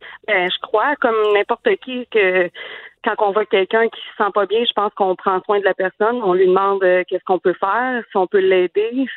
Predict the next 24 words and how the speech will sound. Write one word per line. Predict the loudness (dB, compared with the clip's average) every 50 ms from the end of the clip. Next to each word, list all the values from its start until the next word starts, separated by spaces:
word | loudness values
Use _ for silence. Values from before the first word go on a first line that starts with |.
| -8 -2
si | 0 2
on | 2 2 0
peut, | 0 2 2 4 4 2 0 -2 -6 -20 -20 -20 -20 -20 _ _ _ _ _ _ _ -10
je | -6
sais | -4 0
pas, | 0 2 0 2 2 0
appeler | 0 0 0 0 0 2
le | 2
neuf | 0 0 0
un | 0 0 0
un | 0 -2
pour | 0 0
la | 2 2 2
personne. | 0 -2 -4 -4 -4 -4 -2 0 0 -2 0
Tu | 0 -2
sais, | 0
je, | 2 2 2 2 2 2
je | 2 0 0
sais | -4 -6
que | -2
ça | 0 0
l'aurait | 0 2 0 0 0 -2 _ _ _ _ -20 -20 _ _ _ _
peut-être | -4 -2 0 0 0 -2 -2 -2
jamais | -2 0 2 2 0